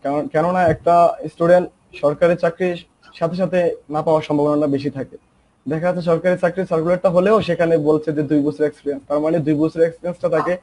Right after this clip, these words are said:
অবশ্যই, বা three years experience, তো সেটা অবশ্যই বেসরকারিতে তাকে ঢুকে এক্সপিরিয়েন্সটা নিতে হবে, তারপরে তাকে সরকারি যে circular আসে সেখানে apply করতে হবে। তো এক্ষেত্রে অনেকেই স্টুডেন্টরা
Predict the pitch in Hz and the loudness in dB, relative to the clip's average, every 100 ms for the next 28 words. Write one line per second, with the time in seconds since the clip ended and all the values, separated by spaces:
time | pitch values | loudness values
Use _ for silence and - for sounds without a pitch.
0 | _ _ _ - 147 160 165 170 160 - | _ _ _ -6 -2 -2 0 4 4 2
1 | _ - 151 151 160 160 160 160 151 226 | _ 0 2 2 2 4 4 0 -4 -4
2 | 143 147 143 - _ _ - 160 175 190 | -4 -2 -4 -10 _ _ -16 -6 2 4
3 | 180 180 185 175 165 165 165 175 170 160 | 4 0 0 2 2 2 0 0 0 0
4 | 151 143 143 151 - 147 139 139 139 131 | 0 0 0 -2 -2 -8 -6 -4 -4 -6
5 | 123 131 135 135 156 156 147 143 151 151 | -8 -6 -6 -4 -4 -2 -4 -2 -6 -6
6 | _ - - 143 143 160 151 151 147 139 | _ -20 -6 -2 0 0 0 0 -2 -2
7 | 151 151 147 135 143 139 131 135 131 123 | 0 0 0 -4 -4 -4 -4 -6 -6 -12
8 | - - - _ _ _ _ - 453 185 | -16 -20 -20 _ _ _ _ -2 0 2
9 | 196 208 214 190 190 190 202 196 - - | 0 0 2 4 2 2 2 2 -2 -12
10 | - - 175 190 180 185 | -12 -4 2 4 6 4